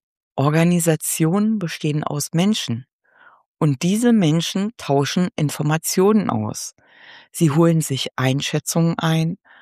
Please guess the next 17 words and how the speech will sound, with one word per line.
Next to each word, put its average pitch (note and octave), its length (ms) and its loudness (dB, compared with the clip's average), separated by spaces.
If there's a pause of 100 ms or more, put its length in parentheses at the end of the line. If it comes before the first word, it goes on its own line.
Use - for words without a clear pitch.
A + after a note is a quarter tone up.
(300)
fragen F3 460 2
nach D3+ 180 2
Erfahrungen D#3+ 760 0
oder C3+ 320 0
testen - 520 -2
Gedanken D3 720 0
und D#3+ 280 2
diskutieren G3 680 -2
Risiken. G3 680 0 (1040)
Und D#3+ 160 4
je D#3+ 140 4
häufiger F#3+ 540 4
du D3 280 -2
Teil A#3 360 -2 (300)
solcher C3 440 2
Gespräche B2+ 540 -4
bist, - 420 -8